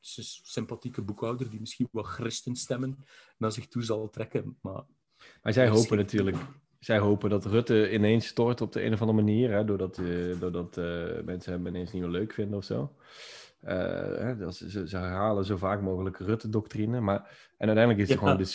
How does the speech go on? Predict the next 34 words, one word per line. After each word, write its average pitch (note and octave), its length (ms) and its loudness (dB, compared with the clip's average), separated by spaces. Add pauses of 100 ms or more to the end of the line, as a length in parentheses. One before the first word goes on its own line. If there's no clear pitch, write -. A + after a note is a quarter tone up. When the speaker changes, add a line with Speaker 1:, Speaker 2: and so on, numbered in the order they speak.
Speaker 2:
C F#2+ 40 4
D G2+ 100 6
A, G#2+ 200 2
de G#2+ 100 4
C A2 320 2
D G#2+ 80 4
A-pitch - 760 0 (360)
is - 280 -2
eigenlijk, G#2+ 520 2
ehm, F2 340 0 (500)
je A2 140 0
kunt B2+ 320 2
ook D3 240 4
op B2+ 240 0
een A#2+ 140 6
Mark A#2 320 4
Rutte A2+ 520 0 (100)
met A2 220 0
een G#2 160 -2
gezin A2+ 440 2
stemmen D3+ 520 0 (680)
en B2 180 2
hij A#2+ 160 4
is B2 100 0
vijf C3+ 240 2
centimeter B2+ 440 0
langer F#2+ 360 2
dan F#2 180 -2
de F2+ 60 -2
echte - 280 -6
Mark D2+ 180 -8
Rutte. - 360 -2
Dat C3+ 200 4
is, D3+ 60 2